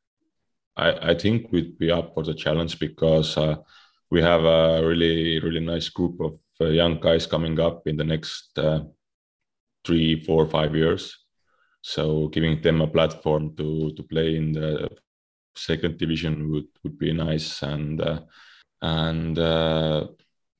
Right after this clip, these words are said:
I, I think with the current team, we could be able to be competitive in the, in the second league as well. But,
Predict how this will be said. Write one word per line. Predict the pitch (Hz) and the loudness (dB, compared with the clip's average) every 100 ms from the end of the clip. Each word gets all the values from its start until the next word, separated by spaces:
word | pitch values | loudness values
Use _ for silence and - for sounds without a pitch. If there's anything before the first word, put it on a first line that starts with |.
| _ _ | _ _
I, | 85 - 92 | -12 -4 0
I | |
think | 87 104 110 | 0 0 0
with | 90 | -2
the | - | -4
current | - 101 101 82 | 2 4 4 2
team, | 90 87 | 0 0
we | 82 78 | -2 -4
could | 92 82 | -4 -2
be | 85 | 0
able | 82 82 78 | 0 0 -2
to | 78 80 80 | -4 -4 -4
be | 78 80 | -2 -4
competitive | 80 78 82 80 78 80 | -2 -2 0 0 -2 -4
in | 80 78 | -4 -4
the, | 78 | -4
in | 80 | -4
the | 78 | -6
second | - 78 78 | -8 -6 -4
league | 78 | -2
as | 73 73 | -4 -2
well. | 76 76 | 0 0
But, | 73 73 | -4 -8